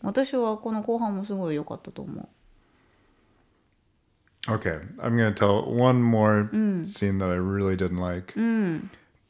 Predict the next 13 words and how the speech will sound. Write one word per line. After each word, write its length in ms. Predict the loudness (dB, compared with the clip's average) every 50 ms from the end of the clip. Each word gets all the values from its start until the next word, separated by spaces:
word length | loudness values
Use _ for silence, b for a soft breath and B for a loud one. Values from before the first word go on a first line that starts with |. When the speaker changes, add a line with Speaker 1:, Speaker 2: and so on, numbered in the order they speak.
| _
Speaker 2:
Because 580 | 0 2 4 6 8 8 8 6 4 0 -4 -8 _ _ _ 4
Doctor 280 | 6 6 6 6 4 6
Denny 400 | 6 6 6 6 6 4 2 0 -4 -14 -6 -2
is 120 | 0 2 2
a 40 | 2
drunk 400 | 4 4 2 2 2 -2 -6 -6 _
already, 480 | 0 2 2 4 2 2 0 -4 -6 -4 -2
Speaker 1:
あ 460 | 0 0 0 0 0 0 -2 -4 -6
あ。 60 | -8 -12 _ _ -4
Speaker 2:
he's 180 | -2 -2 0 2
drinking. 560 | 2 2 2 2 2 0 -2 -2 -4 -4 0 2
Speaker 1:
<laughs> 20 |
あ。 120 | 4 4